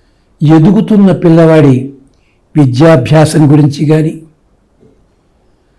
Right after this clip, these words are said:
ఇల్లు కట్టుకున్న తర్వాత రకరకాల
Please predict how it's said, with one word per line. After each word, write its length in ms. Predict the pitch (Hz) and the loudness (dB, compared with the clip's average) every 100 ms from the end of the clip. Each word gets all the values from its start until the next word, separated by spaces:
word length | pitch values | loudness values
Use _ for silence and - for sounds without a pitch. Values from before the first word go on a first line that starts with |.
| _ _ 156 | _ _ -2
ఇల్లు 420 | 185 220 240 - | 2 2 2 0
కట్టుకున్న 680 | 185 165 - 220 - 208 202 | -2 -4 -2 -6 -2 -2 0
తర్వాత 500 | 196 180 185 185 165 147 147 151 - _ _ _ _ - 160 | 0 0 2 0 0 -2 -4 -10 -20 _ _ _ _ -8 -2
రకరకాల 640 | 175 185 180 185 175 170 | -2 0 -2 0 0 0